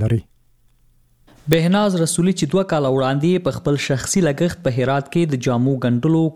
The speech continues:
Speaker 2: کارخونه جوړه کړې وه، وایي د طالبانو له راتګ وروسته یې ټول کار روزګار وپاشل شو. هغې په خپله کارخونه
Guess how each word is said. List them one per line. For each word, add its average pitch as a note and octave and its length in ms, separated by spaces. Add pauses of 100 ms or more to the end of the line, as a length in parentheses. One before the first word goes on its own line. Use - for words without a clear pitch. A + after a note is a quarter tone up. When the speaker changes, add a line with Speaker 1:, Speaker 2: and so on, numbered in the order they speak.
Speaker 2:
کارخونه A#2+ 440
جوړه A2+ 240
کړې A#2+ 240
وه، D#3+ 80 (460)
وایي D#3+ 340
د - 160
طالبانو C3 580
له C#3+ 220
راتګ B2+ 300
وروسته E3+ 280
یې E3 200
ټول F3+ 260
کار A2 220
روزګار C3 500
وپاشل A2 480
شو. - 100 (360)
هغې C3+ 280
په A#2 100
خپله C#3+ 260 (160)
کارخونه C3+ 400